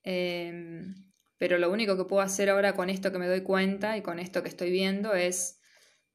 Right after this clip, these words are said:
eh, tomar el mensaje, ¿no? ¿Qué pasa, eh, en, en la familia al lado de mi mamá, ¿no? En familia materna, con, con esta adicción,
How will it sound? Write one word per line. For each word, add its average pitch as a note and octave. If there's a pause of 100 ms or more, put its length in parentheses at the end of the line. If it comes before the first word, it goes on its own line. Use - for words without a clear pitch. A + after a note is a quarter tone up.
(960)
eh, F3
tomar F#3+
el A3+
mensaje, F#3+
¿no? A3+ (340)
¿Qué B3+
pasa, F#3
eh, F3
en, F3+
en F3
la E3+
familia F#3
al F3+
lado F#3
de F3+
mi F3+
mamá, F3+
¿no? F#3
En F#3+
familia F#3
materna, G3 (840)
con, F3+
con F3+
esta G3
adicción, G#3+